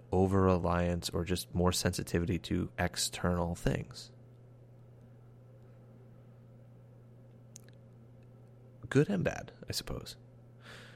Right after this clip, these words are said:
And if I'm just really just trying to, trying to target how that question can have a little bit less bite, I think I would say that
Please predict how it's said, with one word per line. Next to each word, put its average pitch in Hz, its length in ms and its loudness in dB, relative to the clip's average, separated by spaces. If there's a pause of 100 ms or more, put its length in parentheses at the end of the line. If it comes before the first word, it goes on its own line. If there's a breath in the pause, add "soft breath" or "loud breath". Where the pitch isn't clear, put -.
(1200 loud breath)
And 107 120 6
if 101 100 2
I'm 104 160 6
just 110 260 2
really 113 300 8
just 101 340 4
trying 110 460 2
to, 92 420 2 (540)
trying 113 300 2
to 92 80 4
target 104 640 4 (600 loud breath)
how 107 360 4
that 104 400 2
question 87 680 0
can 85 480 -2 (2000 loud breath)
have 110 260 -4
a 98 60 6
little 110 460 2
bit 123 280 2
less 92 320 2 (260)
bite, 92 320 0 (760 loud breath)
I 101 80 -4
think 117 300 0
I 98 100 4
would 95 180 2
say 90 340 2
that 82 300 -2